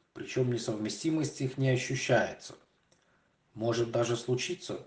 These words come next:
что прежняя привычка никогда не будет полностью вытеснена новой.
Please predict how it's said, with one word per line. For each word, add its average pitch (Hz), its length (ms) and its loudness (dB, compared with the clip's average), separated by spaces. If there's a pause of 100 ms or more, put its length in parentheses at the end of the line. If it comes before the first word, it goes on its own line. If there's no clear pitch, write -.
(240)
что - 220 -8
прежняя 175 440 6
привычка 156 540 0
никогда 156 420 6
не 175 140 6
будет 147 480 -2
полностью 143 540 -2
вытеснена 120 640 2
новой. - 440 -4